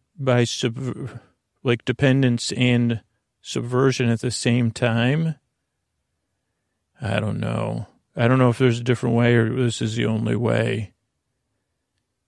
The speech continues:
Well, I think they've got it figured out, this one. I think we did a decent job with this one 'cause it was less, uh, arguing. And once everybody saw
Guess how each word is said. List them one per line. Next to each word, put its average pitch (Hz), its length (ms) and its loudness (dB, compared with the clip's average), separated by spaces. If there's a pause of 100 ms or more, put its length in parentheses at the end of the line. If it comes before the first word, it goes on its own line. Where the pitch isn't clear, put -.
(160)
Well, 120 160 2
I 113 60 2
think 220 220 2
they've 147 200 4
got 131 180 6
it 107 80 0
figured 117 320 2
out, 120 240 2
this 127 320 0
one. 110 240 -6
I 120 80 -2
think 165 240 -2
we 147 120 -2
did 135 200 2
a 123 60 2
decent 127 500 -2
job 120 360 2
with 117 180 -4
this - 280 -6
one 113 300 -4
'cause 120 220 -4
it 127 40 0
was 120 180 0
less, 120 360 0
uh, 113 460 0 (580)
arguing. 120 760 2
And 117 120 2
once 127 200 2
everybody 123 320 0
saw 117 680 0